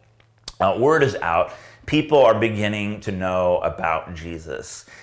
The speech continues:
They've either heard stories, or they, they know someone, or they've seen, experienced themselves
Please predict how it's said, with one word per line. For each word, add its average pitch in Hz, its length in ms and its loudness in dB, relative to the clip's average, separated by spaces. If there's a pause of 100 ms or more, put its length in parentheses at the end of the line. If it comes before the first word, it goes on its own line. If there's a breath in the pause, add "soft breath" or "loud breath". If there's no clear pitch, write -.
(160 loud breath)
They've 98 140 0
either 85 340 0
heard 135 360 0
stories, 110 640 0
or 90 160 -4
they, 82 200 -6
they 85 220 -8
know 113 300 2
someone, 104 720 -2
or 87 100 0
they've 87 320 -6
seen, 135 540 -4
experienced 123 680 -4
themselves 98 640 0